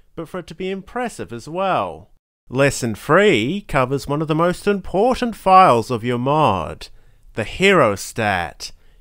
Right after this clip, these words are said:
If you've seen some of our earlier videos before, then you know how important the hero stat is.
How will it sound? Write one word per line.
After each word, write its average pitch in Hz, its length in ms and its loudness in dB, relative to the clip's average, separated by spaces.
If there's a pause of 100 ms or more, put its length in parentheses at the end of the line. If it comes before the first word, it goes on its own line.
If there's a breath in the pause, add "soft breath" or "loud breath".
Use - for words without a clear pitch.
(120)
If - 220 -8
you've 220 120 -6
seen 294 320 -6
some 240 220 -6
of 208 140 0
our 185 160 4
earlier 180 340 0
videos 117 460 0
before, 107 720 -2 (180)
then 160 160 -6
you 180 160 -2
know 156 560 4
how 123 200 2
important 127 640 -6
the 127 80 -4
hero 165 320 -2
stat 113 440 -4
is. - 560 -10